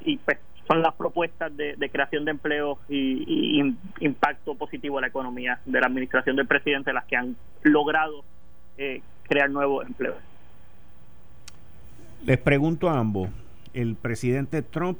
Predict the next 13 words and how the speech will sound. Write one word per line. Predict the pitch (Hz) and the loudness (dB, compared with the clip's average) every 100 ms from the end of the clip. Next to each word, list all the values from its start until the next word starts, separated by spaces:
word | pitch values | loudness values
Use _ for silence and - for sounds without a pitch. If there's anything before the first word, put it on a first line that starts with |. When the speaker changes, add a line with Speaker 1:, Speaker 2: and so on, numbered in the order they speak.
| - | -6
Speaker 2:
nombró | 127 123 113 110 107 120 139 143 139 123 113 90 - - - - - - - - - - - - - - - - - - | -2 0 2 2 2 2 4 4 4 2 0 -2 -8 -10 -12 -12 -12 -12 -12 -10 -10 -10 -12 -12 -12 -12 -12 -12 -12 -6
a | 107 107 104 101 92 | 0 2 4 2 2
Peterson | - 156 147 117 123 120 123 - | 8 8 8 4 2 2 2 -2
a | |
la | 98 | -2
Junta | 95 107 113 123 | 2 2 4 2
de | |
Supervisión | 120 120 127 127 120 135 | 2 0 0 0 2 0
Fiscal, | 160 156 139 123 131 - | 0 -2 2 2 0 0
un | 123 147 | 0 0
cabildero | 131 117 110 104 110 110 131 - - | 2 2 2 2 2 2 -2 -6 -2
republicano, | 107 139 151 160 165 - 101 85 110 147 - - - - - - - - | 2 2 4 2 0 0 -2 -2 -4 -6 -10 -10 -10 -10 -10 -12 -10 -4
eh, | 107 101 98 95 92 90 | 0 0 0 0 0 -2